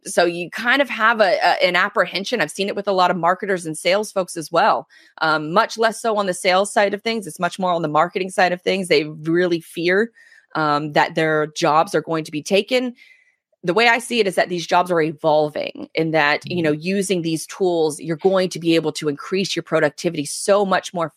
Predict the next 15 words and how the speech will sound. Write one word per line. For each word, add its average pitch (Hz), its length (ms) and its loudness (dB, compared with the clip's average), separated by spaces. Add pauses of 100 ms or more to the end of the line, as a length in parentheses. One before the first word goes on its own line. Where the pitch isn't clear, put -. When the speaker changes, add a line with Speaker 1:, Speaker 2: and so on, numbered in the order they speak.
Speaker 1:
fa-, - 180 -8
so 247 220 2
much - 220 0
faster, 202 680 0 (260)
because 196 460 0
you're 175 160 2
able 160 240 2
to - 120 -8
sift - 360 -2
through 160 160 -2
data 151 260 2
so 160 160 -2
much 147 220 -6
more 156 140 -6
quickly. 156 540 -4